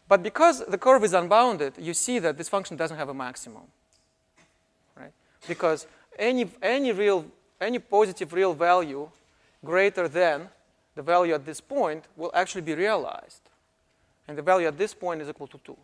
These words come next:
right? Any value will, will be realized. If you want a value, uh, you know, a million,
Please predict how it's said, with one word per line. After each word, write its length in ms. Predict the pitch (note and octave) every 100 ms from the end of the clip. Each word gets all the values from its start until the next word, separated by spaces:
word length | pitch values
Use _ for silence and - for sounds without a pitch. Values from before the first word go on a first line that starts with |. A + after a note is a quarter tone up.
| _
right? 100 | - _ _ _ _ - - - -
Any 160 | - C#4
value 280 | G3 F#3+ F3+
will, 220 | E3 D#3+ E3+
will 140 | - E3
be 120 | E3+
realized. 500 | A3 C4 E3+ B2+ -
If 120 | C#3+
you 80 | F3
want 340 | F3 A3 A3 - - _ -
a 120 | D3+
value, 580 | E3 F#3+ G3+ F3+ E3+ D#3+ _ -
uh, 80 | C#3+ C#3+
you 100 | C#3
know, 220 | A#2+ A#2+ - - - -
a 40 |
million, 540 | D#3 C4+ D4+ G#3 G#3